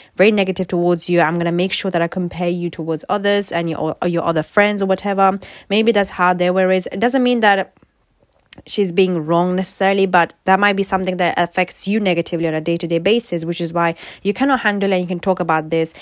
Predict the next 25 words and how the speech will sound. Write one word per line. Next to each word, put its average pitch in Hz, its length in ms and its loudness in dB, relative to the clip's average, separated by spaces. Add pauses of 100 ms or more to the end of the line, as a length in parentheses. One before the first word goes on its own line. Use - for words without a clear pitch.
(200)
And 185 140 -2
you 180 60 0
also, 247 360 2
the 190 120 -2
second 208 280 -4
thing 196 180 -4
that 190 100 0
I 180 100 2
would 180 140 -2
say 180 280 0
is 175 140 -2
that 170 260 0
let 214 280 2
them 226 160 0
express - 880 -2
and 185 160 -2
you 180 60 -2
listen 175 440 -2
to 156 100 -12
them. 139 360 -10
That's 180 180 -2
very, 190 240 4
very 190 140 0
important 170 340 -6
because 196 240 -4